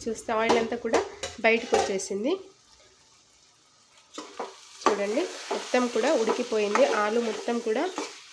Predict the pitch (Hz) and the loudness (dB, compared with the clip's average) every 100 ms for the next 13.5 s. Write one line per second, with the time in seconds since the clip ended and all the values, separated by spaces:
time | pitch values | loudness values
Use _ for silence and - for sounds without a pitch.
0 | - - - 220 220 - 220 208 339 381 | -20 -20 -12 -6 -4 -2 -2 2 0 0
1 | - - - 214 214 214 214 220 220 220 | -8 -10 -6 0 2 4 2 0 -4 -2
2 | 262 233 214 - 196 - 190 - 214 320 | 2 2 0 -4 -6 -6 -8 -8 -2 -2
3 | 403 - - - - - - - - - | -2 -10 -20 -20 -16 -6 -6 -6 -12 -2
4 | 254 247 262 254 240 339 392 - 240 247 | 0 4 4 4 4 4 2 0 2 2
5 | 247 240 262 269 294 285 320 440 - - | 2 2 2 4 4 6 4 2 -2 -18
6 | - - - - - 254 254 262 247 240 | -8 -4 -4 -6 -2 2 2 2 2 4
7 | 254 269 277 - 285 269 254 254 349 427 | 4 4 0 2 4 6 6 6 4 2
8 | - - 240 233 277 339 233 226 247 247 | -4 -2 0 2 2 0 0 2 2 2
9 | 240 233 226 302 403 - - - 233 214 | 4 4 4 0 0 -4 -20 -8 -2 2
10 | 233 233 233 220 214 220 294 370 - - | 4 2 2 -2 0 2 2 2 -6 -16
11 | - - - - 233 - 254 240 247 277 | -20 -20 -20 -14 -8 0 4 4 4 0
12 | 269 254 262 - - 247 - 254 262 262 | 2 2 2 -2 -4 -2 0 4 6 8
13 | 254 240 - 240 269 | 4 2 0 0 2